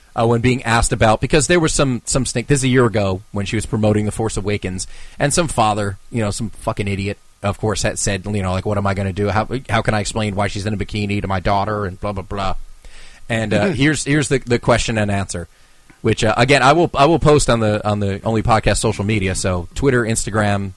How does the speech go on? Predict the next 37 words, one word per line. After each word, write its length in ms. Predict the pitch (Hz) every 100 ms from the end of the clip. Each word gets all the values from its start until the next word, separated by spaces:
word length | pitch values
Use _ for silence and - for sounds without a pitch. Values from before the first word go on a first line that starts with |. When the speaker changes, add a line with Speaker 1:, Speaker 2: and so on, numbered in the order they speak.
| -
Speaker 1:
The 80 | 104
Only 160 | 101
Podcast, 500 | 98 101 92 98 92
Facebook, 340 | - 107 - 101
The 100 | 101
Only 120 | 95
Podcast 380 | 92 87 98 -
That 40 |
Matters. 340 | 95 90 85 -
Uh, 140 | 95 -
I'll 100 | 104
post 240 | 107 95
it 80 | 92
on 100 | 90
there. 180 | 92 87 - - - - - -
"There's 160 | 156
been 160 | 147 220
some 160 | 214
debate 280 | 160 139 165
recently 360 | 143 120 123 110
about 260 | 107 110
whether 240 | 120 131 131
there 140 | 123
should 180 | 120 113
be 200 | 120 117
no 220 | 110 120
more 200 | 131 127
merchandise 560 | 123 131 127 104 98 -
with 160 | 104
you 160 | 117 123
in 60 | 117
the 80 |
Return 260 | 107 101 117
of 60 | 101
the 60 |
Jedi 340 | 95 113 113 95
bikini. 440 | 95 95 95 76